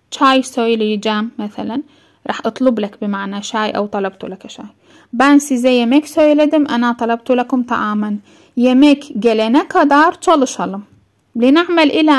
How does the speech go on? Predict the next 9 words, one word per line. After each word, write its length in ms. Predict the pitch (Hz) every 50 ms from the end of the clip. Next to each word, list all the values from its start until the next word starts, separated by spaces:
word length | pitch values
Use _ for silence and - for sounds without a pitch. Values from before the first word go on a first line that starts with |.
| 240 233
أن 60 | 240
يأتي 520 | 240 247 254 - - - - 233 - - -
الطعام. 540 | 233 _ - - 277 269 277 294 311 320 311 320 _ _ _ _ _ _
Sonra 520 | - - 311 311 320 320 302 294 285 277
yemek 440 | 269 277 269 269 269 277 285 285 -
molası 580 | 262 262 262 262 262 269 262 - 330 330 349 349 339 _ _ _ -
vereceğiz. 640 | 214 233 233 226 226 208 220 220 214 214 220 220 214 - _ _ _ _ _ _ _ _ _ _ _ _ _ _
Sonra, 580 | - - - 277 277 254 233 214 220 240 254
وبعدين 520 | 240 226 240 226 220 208 220 220 226 240